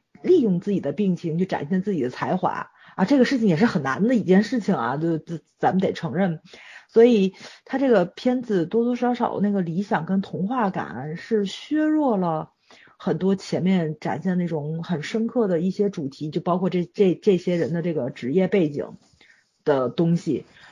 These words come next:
然后咱们看了很多就是那个媒体人，还有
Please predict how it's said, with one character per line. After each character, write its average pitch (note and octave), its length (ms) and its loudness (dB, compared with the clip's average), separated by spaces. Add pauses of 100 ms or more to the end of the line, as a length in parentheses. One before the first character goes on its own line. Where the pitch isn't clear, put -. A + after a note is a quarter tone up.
然 F#3+ 120 2
后 G#3 60 6
咱 F3 180 2
们 G3 120 4
看 G3+ 240 2
了 F3 80 2
很 D#3+ 180 -2
多 E3+ 160 0
就 E3+ 140 -4
是 D3 400 -2 (920)
那 E3 220 -2
个 C#3+ 160 -2
媒 C#3 160 -2
体 - 160 -2
人， G#2 360 -4
还 C#3 160 -6
有 A2 380 -4